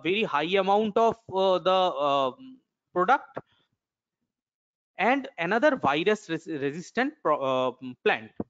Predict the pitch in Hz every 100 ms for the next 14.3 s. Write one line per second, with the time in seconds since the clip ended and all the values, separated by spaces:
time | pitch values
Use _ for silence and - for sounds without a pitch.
0 | _ _ _ _ _ 277 196 165 165 160
1 | 285 330 214 190 202 165 165 196 180 165
2 | 165 165 151 143 135 131 127 _ 143 143
3 | 208 143 - 254 285 _ - _ - 277
4 | 214 - - 285 320 _ _ _ - 156
5 | 151 147 _ 143 220 294 170 151 226 311
6 | - - 196 151 143 165 277 185 156 139
7 | 131 - 110 _ - _ 269 254 240 247
8 | 175 269 294 277 277 - _ _ _ _
9 | _ _ _ _ - 165 214 277 254 254
10 | 262 156 185 - 165 190 - 294 214 147
11 | 139 220 330 _ _ _ _ _ _ _
12 | _ _ 165 240 285 269 - 247 202 247
13 | - - 202 302 302 254 226 - - 247
14 | 139 117 -